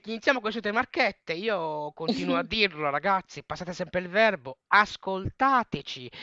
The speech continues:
Speaker 1: tutte le piattaforme d'ascolto possibili e immaginabili, noi ci siamo, Spotify, Apple Podcast, Google Podcast, Spreaker, Amazon Music, che più ne ha più ne metta.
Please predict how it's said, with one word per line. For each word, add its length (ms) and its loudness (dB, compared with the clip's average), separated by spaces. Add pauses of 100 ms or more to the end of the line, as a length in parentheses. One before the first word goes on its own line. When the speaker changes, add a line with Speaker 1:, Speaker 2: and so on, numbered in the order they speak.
(220)
Speaker 1:
tutte 240 0
le 80 6
piattaforme 320 0
d'ascolto 340 2
possibili 340 0
e 20 2
immaginabili, 480 4
noi 220 2
ci 100 -4
siamo, 480 6 (160)
Spotify, 840 4 (120)
Apple 480 -2
Podcast, 580 0 (100)
Google 600 0
Podcast, 640 4
Spreaker, 640 0 (420)
Amazon 800 8
Music, 480 8
che 100 -12
più 160 -6
ne 140 4
ha 100 8
più 160 -2
ne 100 4
metta. 460 4